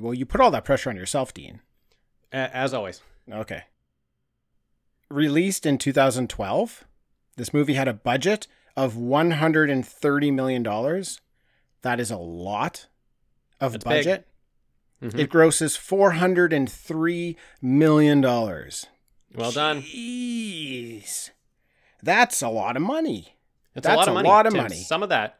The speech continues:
Speaker 2: some of that's my money.
Speaker 1: Yeah, some of that's my money too.
Speaker 2: Yeah. More
Speaker 1: That's
Speaker 2: than just the cost of a ticket is my money.
Speaker 1: Mm-hmm.
Speaker 2: I went a few times.
Speaker 1: You just sent them a bunch of money after you saw it. You're like,
Speaker 2: I just sent the, yeah, I saw it
Speaker 1: "Bravo,
Speaker 2: once.
Speaker 1: bravo. Here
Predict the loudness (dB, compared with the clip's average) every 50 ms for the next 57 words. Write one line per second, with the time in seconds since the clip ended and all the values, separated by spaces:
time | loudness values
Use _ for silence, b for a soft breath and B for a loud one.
0 | _ _ _ -8 -6 -4 -2 0 0 0 0 -2 -4 -4 -4 -4 -6 -10 -12 -16
1 | _ _ _ _ _ _ _ _ _ _ _ _ _ _ _ _ _ _ _ _
2 | _ _ _ -2 2 4 4 4 4 0 0 0 0 0 0 -2 -4 -2 -2 -2
3 | -2 -4 -6 -6 -4 -4 -4 -6 -6 -10 _ _ _ _ _ _ _ _ _ _
4 | _ _ _ -16 -14 -14 -14 -16 _ _ _ _ _ _ _ _ _ _ _ _
5 | _ -6 -2 0 2 2 2 0 0 -2 -2 -4 -4 -4 -6 -4 -2 -2 -2 -2
6 | -2 -4 -6 -6 -4 -4 -6 -6 -6 -8 -8 -8 -8 -10 -10 -10 -12 -14 -14 -16
7 | _ _ _ _ _ _ _ _ _ _ _ _ _ _ _ _ -4 -2 -2 -2
8 | -2 -2 -2 -2 -2 -4 -6 -8 -8 -6 -4 -4 -4 -6 -6 -8 -12 -12 -12 -12
9 | -10 -10 -10 -10 -10 -10 -10 -10 -12 -14 -14 -16 -16 -16 -18 _ _ _ _ _
10 | -14 -12 -10 -8 -6 -4 -4 -4 -4 -4 -4 -6 -6 -8 -6 -6 -6 -6 -6 -6
11 | -8 -10 -8 -8 -6 -6 -6 -8 -10 -10 -10 -8 -6 -4 -4 -4 -4 -6 -6 -8
12 | -8 -6 -4 -2 0 0 0 0 0 0 -2 -2 0 4 6 8 10 10 10 10
13 | 8 6 6 6 6 4 2 0 -2 0 0 0 2 4 6 8 8 8 8 6
14 | 2 0 -2 -2 -4 -4 -6 -4 -4 -2 0 2 4 2